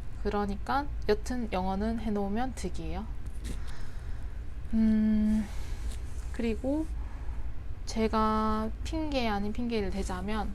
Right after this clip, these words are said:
박사과정을 하는 와중에서는 제가 영어 공부하는 게 너무 어려운 거예요. 뭐 토플을 학원을 가봤죠. 저도 가봤는데, 뭐 토플 학원에 가보면 아시겠지만 거의 대부분 유학 준비하는 사람이기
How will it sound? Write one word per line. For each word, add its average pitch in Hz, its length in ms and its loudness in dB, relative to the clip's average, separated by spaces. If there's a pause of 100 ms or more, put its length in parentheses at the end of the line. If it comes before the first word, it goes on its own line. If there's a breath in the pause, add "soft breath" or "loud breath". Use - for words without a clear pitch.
박사과정을 208 640 2
하는 277 360 2
와중에서는 185 840 0
제가 180 280 -2
영어 185 280 2
공부하는 214 640 0
게 185 80 0
너무 190 840 0
어려운 214 340 2
거예요. - 500 -2 (640 loud breath)
뭐 262 140 0
토플을 277 340 4
학원을 233 360 2
가봤죠. 214 420 2
저도 208 240 2
가봤는데, 202 800 2 (1200)
뭐 185 360 0
토플 285 300 0
학원에 196 840 2
가보면 202 480 2
아시겠지만 - 840 -2
거의 202 260 8
대부분 196 420 2
유학 202 320 2
준비하는 165 400 0
사람이기 175 440 -2